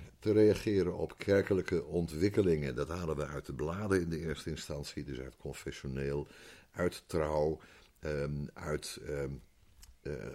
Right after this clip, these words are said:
andere kerkelijke bladen en e-mails die we ontvangen. En daar zullen we op reageren,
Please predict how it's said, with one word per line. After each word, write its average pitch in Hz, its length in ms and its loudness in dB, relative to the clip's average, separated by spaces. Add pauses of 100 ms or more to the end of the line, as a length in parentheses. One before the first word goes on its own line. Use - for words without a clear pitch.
(280)
andere 101 340 2
kerkelijke 101 640 4
bladen 90 580 2
en 85 120 0
e-mails 98 460 0
die 98 160 -2
we 85 80 0
ontvangen. 78 560 -2 (520)
En 127 80 -8
daar 127 100 6
zullen 143 160 12
we 123 80 10
op 110 180 6
reageren, 107 640 6